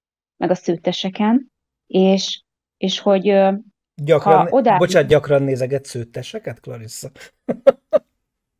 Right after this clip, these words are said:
Speaker 1: Ö, én
Speaker 2: Köz-,
Speaker 1: követem
Speaker 2: középkori
Speaker 1: ezt a-
Speaker 2: szőtteseket, tudod?
Speaker 1: Igen, képzeld, én követem ezt a classical art memes, meg van ilyen,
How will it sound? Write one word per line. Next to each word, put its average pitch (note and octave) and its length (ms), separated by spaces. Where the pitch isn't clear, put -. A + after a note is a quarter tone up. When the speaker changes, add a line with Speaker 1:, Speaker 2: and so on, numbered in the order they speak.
Speaker 1:
Ö, A3 220
én A3+ 40
Speaker 2:
Köz-, G3+ 140
Speaker 1:
követem A#3+ 140
Speaker 2:
középkori F#3+ 540
Speaker 1:
ezt E3+ 100
a- F#3 40
Speaker 2:
szőtteseket, F#3 840
tudod? E3+ 340
Speaker 1:
Igen, - 280
képzeld, C4 340
én A3 120
követem G#3+ 400
ezt G3 220
a G3 280
classical A3+ 280
art F#3 360
memes, F#3+ 500
meg F#3+ 220
van G#3+ 180
ilyen, F3+ 440